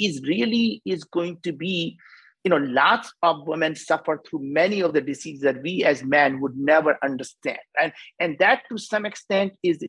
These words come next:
you know, largely reproductive organ. And many of the times, the lot of research shows that vaginal microbiome is involved in preterm birth, in the health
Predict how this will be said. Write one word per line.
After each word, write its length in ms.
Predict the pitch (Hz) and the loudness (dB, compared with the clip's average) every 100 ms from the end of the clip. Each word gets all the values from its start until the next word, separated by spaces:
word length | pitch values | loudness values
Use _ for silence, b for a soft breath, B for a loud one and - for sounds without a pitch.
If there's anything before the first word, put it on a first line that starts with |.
| - 151 - | -8 -10 -4
you 120 | 190 | 2
know, 180 | 170 160 _ - | 2 0 _ -10
largely 920 | 139 131 151 175 165 170 185 180 _ _ b b _ - | -2 2 4 2 0 -8 -8 -10 _ _ b b _ -4
reproductive 800 | 151 190 180 170 190 - 202 135 - | 0 0 2 4 2 2 0 0 0
organ. 520 | 156 185 151 131 127 - | 2 2 0 -6 -6 -8
And 300 | 147 143 135 | -8 -6 -4
many 260 | 143 175 208 | -2 0 -2
of 80 | 214 | -4
the 80 | 208 | -6
times, 420 | 175 151 160 - - | -4 -4 -4 -14 -8
the 120 | 135 | -6
lot 340 | 135 135 165 190 | 0 2 2 0
of 60 | |
research 380 | 160 156 175 147 | -4 -4 -2 -2
shows 480 | - - 170 143 - _ _ | -4 -4 -2 -4 -8 _ _
that 220 | 143 131 131 | -2 -2 0
vaginal 400 | 147 151 175 151 | -2 -2 -4 -2
microbiome 640 | 143 - 143 139 147 156 | -2 -4 -2 -2 -2 -6
is 120 | 151 | -6
involved 480 | 143 135 143 170 190 - | -8 -2 2 4 2 -4
in 180 | 196 _ 202 | -6 _ -6
preterm 460 | 202 190 175 156 | -4 0 0 2
birth, 260 | 147 127 - - | 0 0 -2 -10
in 80 | 147 | -4
the 80 | 156 | -4
health 400 | - 175 185 | -2 0 0